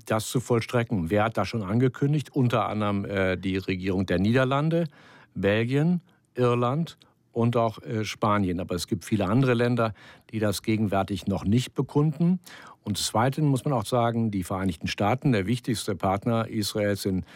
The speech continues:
nahezu allen Fragen, äh, ist ebenfalls, sie sind ebenfalls nicht Mitglied des Strafgerichtshofs. Die haben erklärt, sowohl Biden wie auch sein Nachfolger Trump jetzt bald, dass das also eine einseitige Geschichte wäre, die also überhaupt nicht akzeptabel sei.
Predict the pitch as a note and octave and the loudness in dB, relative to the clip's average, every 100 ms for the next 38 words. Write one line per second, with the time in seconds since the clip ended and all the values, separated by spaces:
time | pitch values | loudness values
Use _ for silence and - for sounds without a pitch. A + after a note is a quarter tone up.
0 | - - - - G#2+ G2+ - F#2 F#2+ G2+ | -20 -18 -20 -4 0 0 0 -2 2 2
1 | A2+ - E2+ F2+ A#2 C#3 F3 - A2+ G#2+ | 2 0 -2 0 2 2 0 -4 0 0
2 | A2+ F3+ A2+ - C#3+ D3+ F3 B2 A#2+ A2+ | 0 -2 -2 0 2 4 4 2 0 -2
3 | G#2 C3+ - B2 G2+ - C#3 D3 C#3 C#3+ | -4 -2 -2 0 0 2 0 0 -6 -6
4 | C#3 B2+ - A#2+ - A#2+ A#2+ C3 A#2+ - | -4 -4 0 -2 -2 -4 -4 -2 -4 -2
5 | G#2+ G#2 A2+ F#2+ - A2+ A#2 G2+ C#3 D#3+ | 0 0 -2 -6 -2 0 0 2 2 4
6 | D3 A2 G#2+ A#2 A#2 G#2 A#2+ C3 G#2+ A2+ | 2 2 -2 -2 -2 -2 0 0 0 -2
7 | A2+ G#2+ F#2+ G#2+ G2+ F#2 - G2+ B2+ A2 | 0 -2 -2 -4 -2 -2 -2 -2 0 -2
8 | - G2+ G2+ - - - - - - G2+ | -2 -4 -4 -6 -16 -16 -16 -6 -2 0
9 | A2 F#2 G#2+ G2 G2+ - G#2 A#2 A2 G2+ | 0 0 -2 0 2 2 2 2 2 0
10 | G#2 G2+ F#2+ F#2 G#2 G2 G#2+ F#2+ F#2+ F#2 | 0 -2 -2 -4 -6 -4 -2 0 0 0
11 | F#2 F#2 F2+ F#2 - D3+ C3 G#2 A2 - | -2 -4 -4 -4 0 2 4 2 0 -2
12 | F2 - - G2 G2+ G2 F2 - | -6 -8 -8 -8 -6 -6 -8 -8